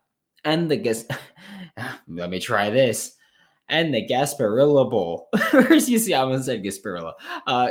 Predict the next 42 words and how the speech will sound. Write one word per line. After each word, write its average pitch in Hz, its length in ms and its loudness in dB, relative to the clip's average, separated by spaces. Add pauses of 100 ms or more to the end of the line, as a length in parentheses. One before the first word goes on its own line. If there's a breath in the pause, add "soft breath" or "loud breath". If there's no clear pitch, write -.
(100)
Gasparilla 127 760 -2
Bowl 107 300 -4 (220 loud breath)
versus 123 300 -4
U 120 180 -2
C 123 300 -4
F, 110 320 -4
where 90 320 -4
he, 90 160 -8
again, 87 320 -8
did 85 120 -16
not 85 200 -8
allow 87 260 -6
a 95 120 -8
completion. 92 640 -10 (240 soft breath)
Uh, 107 240 -2
Georgia 113 400 -2
and 110 100 -4
South 104 240 -8
Carolina, 101 380 -8
he 104 100 -10
didn't 123 200 -4
even 135 140 -4
get 107 200 -6
targeted. 123 480 -4
So 120 120 -8
it's 113 120 -8
like, 117 200 -8 (840)
it's, - 460 -8 (800)
it's 226 260 4
telling 87 640 -2 (260 loud breath)
that 117 340 -4
Georgia 131 760 -2
and 107 200 -6
South 104 240 -4
Carolina, 98 380 -4
both 113 340 -2
teams 104 300 -10
with 92 160 -14
very 95 180 -6
good 92 180 -14
coaching 101 300 -10
staffs, 87 400 -10